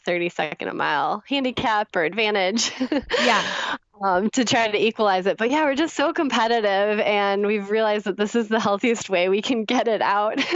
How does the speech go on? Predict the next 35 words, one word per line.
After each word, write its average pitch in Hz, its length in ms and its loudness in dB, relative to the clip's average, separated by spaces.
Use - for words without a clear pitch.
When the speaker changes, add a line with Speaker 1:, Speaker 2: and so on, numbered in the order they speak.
Speaker 2:
That's 302 340 0
so 277 220 4
fun. 262 460 0
Speaker 1:
Is 262 240 2
duking 277 420 2
it 240 120 4
out 226 460 4
in 226 80 4
the 214 160 2
race 202 320 2
course. 208 720 0
Um, 190 640 0
so 247 140 0
it's 247 140 -2
fun 311 180 0
when 269 140 0
races 214 360 0
actually 190 460 0
have, 180 400 0
like, 180 300 -2
the 196 120 0
real 170 640 0
men 170 280 0
to 165 100 2
women 156 580 0
conversion, 165 680 -2
or 170 120 2
not - 180 -4
conversion, - 400 -8
I'm 170 120 -6
sorry. - 340 -4
Um, 170 500 -2
oh 233 200 2
man, 202 320 2
equalizer. 175 1000 0